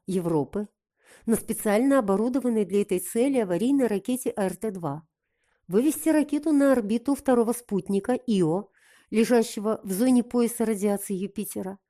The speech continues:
прилуниться на Ио, произвести взрыв на поверхности, собрать нужное количество образцов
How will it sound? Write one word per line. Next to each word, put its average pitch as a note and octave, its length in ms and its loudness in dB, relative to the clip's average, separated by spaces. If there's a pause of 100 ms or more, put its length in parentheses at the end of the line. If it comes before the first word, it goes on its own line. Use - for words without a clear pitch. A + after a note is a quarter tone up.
(360)
прилуниться A#3+ 640 4
на D4+ 140 4
Ио, F#3 540 -4 (340)
произвести G#3+ 600 0
взрыв C4 540 2
на B3+ 100 2
поверхности, F3+ 840 -4 (320)
собрать A#3 420 2
нужное D4 320 2
количество C4+ 560 -2
образцов A3 760 -2